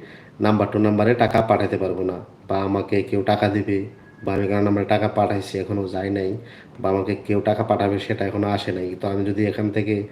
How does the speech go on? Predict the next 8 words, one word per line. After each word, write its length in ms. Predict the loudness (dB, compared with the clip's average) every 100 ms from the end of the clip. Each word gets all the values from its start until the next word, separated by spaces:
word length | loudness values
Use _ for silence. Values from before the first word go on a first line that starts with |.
| -14 -16 0
এসটিসি 380 | 0 2 -2 -2 2
পে 80 | 2
থেকে 220 | 4 2 2
এসটিসি 320 | 0 -4 -2
ব্যাংকে 300 | 0 0 2
রূপান্তরিত 540 | 0 0 2 2 2 2 2 0 2
করে 180 | 4
নেই, 200 | 4 0